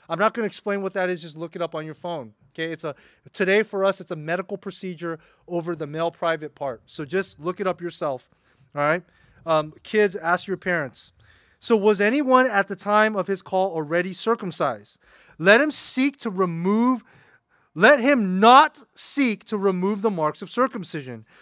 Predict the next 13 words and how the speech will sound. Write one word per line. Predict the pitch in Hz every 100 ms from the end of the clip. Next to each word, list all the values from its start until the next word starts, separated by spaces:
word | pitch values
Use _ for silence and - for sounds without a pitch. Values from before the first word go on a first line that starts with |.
| _ -
Was | 214 208 -
anyone | 233 294 240 247
at | 240 202
the | 196
time | - 208 208
of | 185
his | 185
call | - 202 202 -
uncircumcised? | 220 262 294 - 190 165 139 151 131 113 - _ - -
Let | 165 202 262
him | 294 208
not | 185 208 247 -
seek | - - 220 220 220